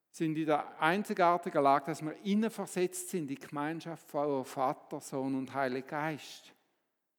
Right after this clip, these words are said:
Jederzeit, an jedem Ort, in jedem Umstand sind wir in die Gemeinschaft innenversetzt von Jesus. Und der Advent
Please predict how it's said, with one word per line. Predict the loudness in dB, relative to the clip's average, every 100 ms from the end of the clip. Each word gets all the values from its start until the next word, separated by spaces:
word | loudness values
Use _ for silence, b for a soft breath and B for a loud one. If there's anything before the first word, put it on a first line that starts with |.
| _ _ _ _ _ _ _ _ _ _ _
Jederzeit, | 4 4 6 2 0 -4 -4 -6 b b
an | -2 4
jedem | 4 6 2 2
Ort, | 2 4 2 -6
in | -8 0
jedem | 2 4 2 0
Umstand | -2 -6 -4 -2 -2 -8 -18 _ _ _
sind | -4 0 0
wir | 0
in | -4 -2
die | 2 2 0
Gemeinschaft | -14 -2 0 0 0 -4 -6 -12 -4
innenversetzt | 0 0 0 -4 -4 -4 -4 -10 -12 -12 -20 _ _ _ _ _ _ _ _
von | -6
Jesus. | -2 0 0 -2 -10 -12 -14 -14 -16 _ _ _ _ _ _ _ _ _ _ _ _ _ _ _ _ _ _ _ _ _
Und | 0 4
der | 6 8 8
Advent | 4 4 6 6 6 2